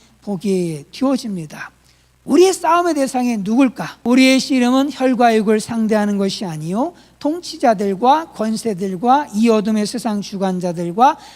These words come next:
하늘에 있는 악의 영들을 상대함이라.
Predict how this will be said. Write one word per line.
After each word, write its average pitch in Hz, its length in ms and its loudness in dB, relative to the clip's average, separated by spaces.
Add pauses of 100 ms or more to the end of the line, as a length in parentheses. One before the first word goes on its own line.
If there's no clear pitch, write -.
하늘에 247 480 -2
있는 226 320 -2
악의 196 380 -4
영들을 185 540 -4
상대함이라. 180 1600 -6